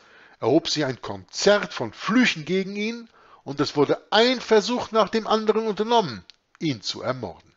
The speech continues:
Und da werden sie dann wahrscheinlich auch, äh, das geschafft haben.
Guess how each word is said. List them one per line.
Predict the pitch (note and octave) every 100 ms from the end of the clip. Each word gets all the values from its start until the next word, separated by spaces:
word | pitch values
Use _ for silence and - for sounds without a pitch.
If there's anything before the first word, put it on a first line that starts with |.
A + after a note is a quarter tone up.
| _ _ _ _ _ _ _ _ _ _ _ _ _ _ _ - -
Und | C3 A#2 - - - - - _ _
da | - A2
werden | B2+ A#2 A2+
sie | A#2
dann | A2+ G#2+
wahrscheinlich | - A2+ G#2+ G2
auch, | - G#2+ G#2 - _ _ _ _ _
äh, | - G#2+ G2+ G2 - _ _ _ _ _ _ _ _ _ _
das | - A2 - -
geschafft | D#3+ - D#3 -
haben. | F#2+ C#2+